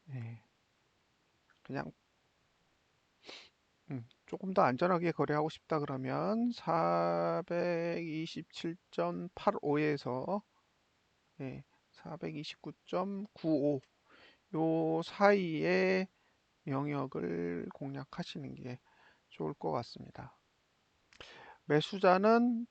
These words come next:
지난주 저가가 붕괴되지 않으면 그냥 아무 데서나 공략을 하셔야 돼요. 실질적으로 요 하단선까지 오면 저가를 방어하기가 쉽지가 않을 것 같아서, 예, 매수 전략은 그냥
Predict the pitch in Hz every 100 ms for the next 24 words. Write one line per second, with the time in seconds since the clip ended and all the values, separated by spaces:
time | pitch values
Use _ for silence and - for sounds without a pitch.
0 | _ - 147 160 165 165 165 196 202 190
1 | 143 - 143 170 175 170 - 156 147 147
2 | 151 156 170 139 131 135 156 180 190 -
3 | _ _ - 156 165 156 139 156 170 160
4 | 165 170 170 156 147 147 151 151 175 190
5 | 170 139 127 131 131 - 190 - 170 160
6 | 147 151 160 160 143 135 135 151 156 151
7 | 156 - 160 190 170 123 165 226 139 _
8 | - - - - - - - - 143 -
9 | - 156 - 131 139 139 139 - - -
10 | - 156 160 139 135 - 135 - 131 160
11 | 151 _ 151 131 127 113 - - 135 131
12 | - 180 214 208 - 123